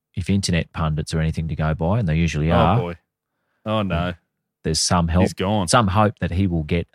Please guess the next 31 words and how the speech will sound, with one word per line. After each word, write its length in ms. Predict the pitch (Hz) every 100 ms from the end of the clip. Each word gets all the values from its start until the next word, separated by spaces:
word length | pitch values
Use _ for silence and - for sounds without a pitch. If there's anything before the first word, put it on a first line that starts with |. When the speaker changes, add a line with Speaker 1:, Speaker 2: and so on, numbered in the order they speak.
| -
Speaker 1:
the 240 | 73 85
chair. 640 | - - 80 80 76 95 - _ _ _ _ _ -
Speaker 2:
Yep. 200 | 95 95 -
Speaker 1:
Bar-, 240 | 80 73 85
barbaric. 560 | 85 64 69 71 71 _ _ _ _ _ _ _ _ -
Uh, 380 | 76 73 76 76 _ _ -
<laughs> 60 | - _ - -
no 180 | 104 120
one, 260 | 80 73 71 -
no 100 | 160
one's 140 | 185
been 140 | 110
electrocuted 480 | 90 87 - - 85
to 60 | 80
death 280 | - 82 -
while 120 | 78
strapped 280 | - 87 -
to 80 | 80
a 40 |
chair 420 | 76 - - 80 73
since 280 | - -
two 140 | - 78
thousand 340 | 78 76 71
and 140 | 69 -
two. 380 | - 90 80 - _ _ _ _ _ - _ _ _
And 100 | -
this 160 | 82 -
Speaker 2:
Oh, 80 | 147
Speaker 1:
is 160 | 151 -
Speaker 2:
wow. 340 | 156 247 87 _ _ _ _ _ _ _
Speaker 1:
Yeah. 360 | 104 113 78 67